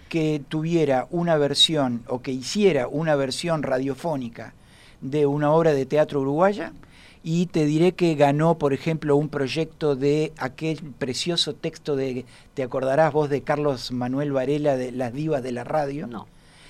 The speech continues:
Speaker 1: Este, Ma-, Manolo Varela, hijo de Violeta Moretti,
Speaker 2: Mm.
Speaker 1: eh, fue un,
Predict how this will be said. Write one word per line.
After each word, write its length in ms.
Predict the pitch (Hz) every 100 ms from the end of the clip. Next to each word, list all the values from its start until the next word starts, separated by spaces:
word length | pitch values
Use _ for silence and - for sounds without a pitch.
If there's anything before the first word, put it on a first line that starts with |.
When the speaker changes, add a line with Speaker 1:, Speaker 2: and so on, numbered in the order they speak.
| -
Speaker 1:
Este, 600 | 139 135 131 143 135 131
Ma-, 240 | 127 131 135
Manolo 460 | 135 135 147 165
Varela, 440 | 160 156 156 160 170
hijo 400 | 151 151 - 131
de 320 | 120 113 113 117
Violeta 480 | 117 120 131 135
Moretti, 500 | 127 123 143 135 151 - -
Speaker 2:
Mm. 280 | 180 165 156
Speaker 1:
eh, 260 | 127 127 127
fue 260 | - 139
un, 680 | 147 147 147 139 120 117 117